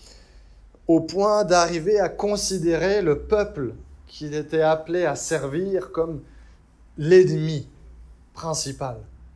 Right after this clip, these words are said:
au point d'avoir son réseau d'espions un peu partout sur le territoire, en cherche de trouver qui lui voudrait du mal. À cause de cela,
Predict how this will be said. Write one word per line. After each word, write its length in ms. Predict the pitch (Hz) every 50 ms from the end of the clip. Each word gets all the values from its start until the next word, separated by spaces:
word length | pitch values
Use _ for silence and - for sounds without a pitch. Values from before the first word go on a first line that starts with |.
| - - -
au 80 | 117 113
point 220 | - 160 165 160
d'avoir 420 | 139 135 135 127 135 151 156 151
son 220 | - - 147 139 135
réseau 560 | 131 127 165 175 165 147 135 160 180 175 160
d'espions 800 | 127 151 151 147 - - - - - 156 170 185 190 190 175 - - - - - - - -
un 120 | 135 143
peu 200 | 143 - 156 147
partout 400 | 156 156 151 156 - - 175 170
sur 220 | 160 - - 135 135
le 120 | 135 135
territoire, 840 | 135 147 147 147 143 123 - - 131 135 147 160 175 180 165 - - _ _ _ _ - - - - - - _ _ - - - - - - - - -
en 160 | - 156 151
cherche 380 | 147 - - 165 160 156 139 131
de 80 | 139
trouver 520 | 135 135 - - 143 147 147 175 175 170 165 - - -
qui 220 | - - 185 190
lui 260 | 180 160 131 127 147
voudrait 420 | 131 117 135 147 139 139 - 156 135
du 140 | 123 127
mal. 200 | 127 127 113 104 101 - - - - - - - - - - - - - - - - - - - - - - - - - - - - - - - - - - - - - - - - - - - - - - - - - - - 277 269 247 - - - - - - - - - _ - - - - - - - - - - - - - - - - - - - - -
À 80 | 147 151
cause 300 | - 208 220 220 175 147
de 100 | 165 160
cela, 680 | - - - 151 147 151 151 165 180 202 196 196